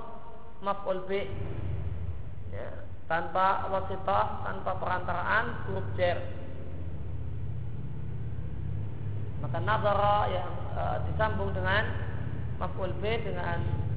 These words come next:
objek, maknanya adalah al-intidhar, maknanya menunggu. Contohnya di sini, nadharna Nabiya sallallahu alaihi wasallam dzata lailatin. Kami menunggu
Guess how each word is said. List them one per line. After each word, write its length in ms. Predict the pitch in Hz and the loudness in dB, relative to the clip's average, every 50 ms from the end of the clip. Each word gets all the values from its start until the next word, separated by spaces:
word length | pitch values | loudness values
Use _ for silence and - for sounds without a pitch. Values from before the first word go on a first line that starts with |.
| - - | 0 0
objek, 720 | - 165 - - - 196 190 196 202 214 220 240 262 - - - - - - - - - - - - - - - - - - - - - | 0 0 0 0 2 4 4 6 6 6 6 6 4 4 2 2 0 0 0 0 0 0 0 0 0 0 0 0 0 0 0 0 0 0
maknanya 480 | - 208 214 220 - 185 196 208 202 | 0 0 0 0 0 2 2 2 2
adalah 320 | 190 190 190 185 180 180 175 | 2 2 2 4 4 2 2
al-intidhar, 640 | 180 180 180 - - 180 170 165 175 190 202 208 208 - - - - - - - - - - - | 0 0 -2 -2 -2 -2 2 4 4 6 6 4 4 2 0 -2 -2 -2 -4 -4 -4 -2 -2 -2
maknanya 560 | - 180 - - 170 170 175 180 185 190 - - 180 | -2 -2 -2 -2 -2 -2 -2 -2 -2 -2 -2 -2 -2
menunggu. 640 | 175 180 175 175 170 165 165 165 170 175 165 165 165 - - - - - - - - - - - - - - - - - | -2 -2 -2 -2 -2 -2 -2 -2 -2 -2 -2 -2 -2 -2 -4 -2 -2 -2 -2 -4 -4 -4 -4 -4 -4 -4 -4 -4 -4 -2
Contohnya 420 | - - - 165 165 165 160 160 160 | -2 -2 -2 -2 -2 -2 -2 -2 -2
di 120 | 160 160 160 | -2 -2 -4
sini, 280 | 165 165 170 185 202 214 220 - - - - - - - - - - - - - - - - - 165 | -4 -4 -2 -2 -2 -2 -2 -4 -4 -4 -4 -4 -4 -4 -4 -4 -4 -4 -4 -4 -4 -4 -4 -4 -2
nadharna 500 | 175 180 175 190 202 208 202 214 214 208 | 0 0 4 4 4 6 6 4 2 4
Nabiya 460 | 214 214 208 208 214 220 220 214 214 | 2 2 2 2 4 4 4 4 4
sallallahu 500 | 220 214 214 214 214 214 220 214 202 202 208 | 2 4 4 4 4 4 4 2 2 2 2
alaihi 240 | - 214 208 208 208 - | 2 2 2 0 0 0
wasallam 320 | 208 202 208 214 214 214 214 - - - - - - 196 | 0 4 6 6 6 6 4 0 -4 -4 -4 -2 2 2
dzata 280 | 190 185 185 - 185 175 | 4 4 4 2 2 2
lailatin. 500 | 175 165 160 - - - - - - - - - - - - - - - - - - - - - - - - - - - - - - - | 2 2 2 0 0 -2 -2 -2 -2 -2 -2 -2 -2 -2 -2 -2 -2 -2 -2 -2 -2 -2 -2 -4 -4 -4 -4 -4 -4 -4 -4 -2 -2 -2
Kami 320 | 165 175 175 185 190 196 | -2 -2 -2 -2 -2 -2
menunggu 880 | 196 196 202 208 202 202 196 190 196 202 202 202 202 202 202 202 202 | -2 0 0 0 0 0 0 2 2 2 2 2 2 2 2 0 -2